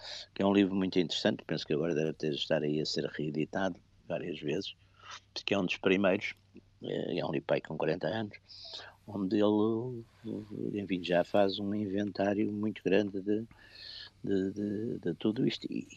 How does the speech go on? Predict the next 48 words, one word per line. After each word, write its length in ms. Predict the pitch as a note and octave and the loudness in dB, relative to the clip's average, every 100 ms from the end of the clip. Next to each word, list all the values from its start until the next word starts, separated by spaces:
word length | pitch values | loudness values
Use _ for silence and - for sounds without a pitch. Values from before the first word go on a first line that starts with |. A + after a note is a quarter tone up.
| - | -2
e 180 | A2+ | 2
o 40 | A2 | 4
que 220 | - A2 | 8 8
é? 220 | F#2 E2+ - - - | 8 4 -2 -10 2
Há 120 | F#2 | 6
várias 320 | B2 C3 C3 | 8 8 6
coisas 320 | - A2+ A2+ - | 6 6 4 2
que 100 | A#2+ | 4
eu 100 | A2 | 4
acho 160 | G2+ | 4
que 60 | - | 4
é 60 | G2 | 4
bom 160 | G2+ | 4
as 100 | A2 | 2
pessoas 360 | - - A2 - | -2 0 2 2
perceberem. 540 | - - - F2+ E2+ D#2+ | -2 -10 0 4 4 4
Primeiro, 540 | - A#2 G2+ E2+ - _ - - - - _ - - | 4 6 8 6 4 _ -20 -20 -20 -20 _ -2 6
isto 240 | C#3+ - | 6 6
continua 500 | - B2+ - G#2+ G2 | 6 6 8 8 8
sempre, 420 | E2 - C2+ - - | 8 4 2 -2 2
quer 140 | E2 | 4
dizer, 180 | D2 E2 | 6 4
a 60 | D#2 | 6
peste 340 | A2 G2 - - | 8 8 4 0
negra, 360 | F#2+ E2+ E2+ | 2 4 2
por 140 | E2 F2 | 2 0
exemplo, 280 | D#2+ E2 - | 0 0 4
praticamente 680 | F2+ F#2 - - F2+ F2+ E2 _ _ - - - - _ - | 6 6 6 2 4 2 0 _ _ -20 -20 -20 -20 _ 0
desde 320 | F#2 F2+ - | 4 4 4
mil 200 | F2+ F#2+ | 4 4
trezentos 440 | - F2 F2+ E2+ - | 4 2 2 2 -2
e 280 | F2+ F#2 F2+ | -2 -4 0
quarenta 340 | F2 E2+ E2+ E2+ | 2 2 2 2
e 80 | |
oito, 240 | F2+ E2+ - | 2 0 0
que 80 | D#2 | -4
é 40 | |
quando 220 | E2 E2+ | -2 -4
chega 260 | - F2+ E2 | -2 0 2
à 20 | |
Europa, 380 | E2 E2 E2 - | 4 2 2 2
até 280 | F2+ - G#2 | 2 4 4
mil 180 | G#2 G#2 | 4 0
setecentos 520 | - F#2 - F2+ - | 4 2 2 -4 -2
e 60 | F2+ | -4
vinte, 340 | F2 F2 - | -4 -8 -10
que 100 | - | -8
é 220 | D2+ C#2+ | -4 -4